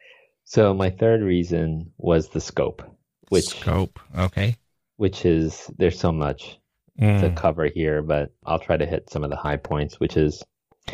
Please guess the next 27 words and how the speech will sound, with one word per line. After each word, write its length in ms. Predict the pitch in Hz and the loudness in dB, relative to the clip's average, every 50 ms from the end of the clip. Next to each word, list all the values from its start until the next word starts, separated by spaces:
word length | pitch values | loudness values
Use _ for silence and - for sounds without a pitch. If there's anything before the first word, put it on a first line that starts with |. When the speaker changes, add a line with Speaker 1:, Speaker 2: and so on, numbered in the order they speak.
| - - - - - - | -16 -18 -20 -20 -16 -2
Speaker 1:
it, 100 | - 202 - - | -2 -2 0 2
I 80 | - 113 | 2 4
mean, 240 | 110 113 110 107 107 - _ | 4 4 2 2 -2 -10 _
people 300 | - 165 170 170 170 147 | -2 -2 0 2 0 0
think 520 | - - - 110 104 101 92 95 - - _ _ _ _ _ _ _ _ _ _ | 0 0 -2 0 0 0 -4 -8 -14 -20 _ _ _ _ _ _ _ _ _ _
that 380 | - 95 90 85 85 - - _ | 2 2 2 2 2 -2 -4 _
the 100 | - 85 | -10 -8
histories 600 | 80 90 87 87 - - 98 90 90 90 85 87 | -4 -4 -4 -4 -4 -6 -4 -2 -2 -2 -2 0
are 360 | 87 85 80 78 78 78 78 - _ _ _ - | 2 2 4 4 0 -2 -6 -10 _ _ _ -8
about 380 | 90 82 80 78 80 80 - | -2 0 2 2 2 0 -2
the 60 | - - | -8 -16
Persian 460 | - - 90 87 87 85 87 87 82 | -6 -2 0 0 0 0 -4 -6 -4
Wars, 800 | 82 82 85 85 87 85 82 80 80 78 78 80 78 - - - - | -2 -2 0 2 2 2 2 2 2 0 0 -4 -6 -10 -10 -2 2
Speaker 2:
Mm-hmm. 260 | 123 110 85 117 120 | 2 2 4 2 2
Speaker 1:
but 260 | 90 82 80 76 - - _ _ _ _ _ _ _ _ _ _ - | 4 2 2 0 -2 -8 _ _ _ _ _ _ _ _ _ _ -4
you 120 | 104 101 | 2 2
actually 280 | 110 131 131 - - 131 | 2 2 2 -2 -6 -4
don't 340 | 107 98 92 92 92 92 92 | -4 -2 -4 -4 -4 -6 -2
get 320 | - 92 90 90 - _ | 0 0 0 0 -2 _
there 280 | - 85 80 80 80 78 | -4 -2 -2 -2 -2 -4
until 280 | 78 73 - 82 80 | -6 -8 -6 -6 -6
book 300 | 76 - - 78 - - _ | -6 -2 -4 -4 -4 -4 _
five. 440 | _ 71 69 69 69 67 67 65 - - _ | _ -6 -4 -4 -6 -6 -6 -8 -10 -12 _
There 140 | - 98 92 | -2 0 2
are 40 | 92 | 2
nine 420 | 90 92 95 95 95 98 92 87 | 2 2 2 2 2 0 -2 0
books. 480 | 82 85 80 78 - - - - - - | 2 2 0 0 -2 -10 -20 -20 -20 -20